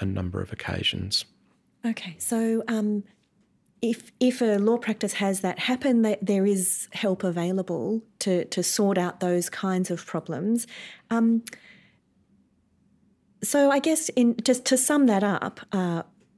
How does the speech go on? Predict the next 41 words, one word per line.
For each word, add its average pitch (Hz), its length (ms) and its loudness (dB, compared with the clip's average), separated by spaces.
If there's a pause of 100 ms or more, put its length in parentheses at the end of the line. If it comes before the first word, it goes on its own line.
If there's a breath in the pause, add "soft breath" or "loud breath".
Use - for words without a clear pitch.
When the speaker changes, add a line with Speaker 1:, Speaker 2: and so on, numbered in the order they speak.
(520)
Speaker 2:
law 247 220 8
practices 196 840 0
need 190 300 4
to - 100 0
make 185 160 2
sure 185 180 0
they've 175 200 -2
got - 160 -4
their 156 120 0
technical 254 480 0
fixes 240 460 -2
right. 302 320 -4
They 190 100 -2
need 170 180 -2
to - 100 -4
make 165 180 -4
sure 160 300 -2
all 160 120 -2
their 143 160 -4
defences 233 800 0
are 196 320 0
sorted 214 580 0
out, 277 340 -2
that - 180 -6
their 170 280 0
windows 196 460 0
are 185 60 -2
locked 190 340 -2
and 180 100 0
their 165 120 -2
doors 214 260 0
are 233 60 0
locked. - 360 -4 (360 loud breath)
Um, 202 340 2 (340 loud breath)
they 214 140 2
need 233 220 4
to 247 100 2
be 240 600 2 (100)
vigilant 220 580 2
about 190 460 -2
how, 190 560 -2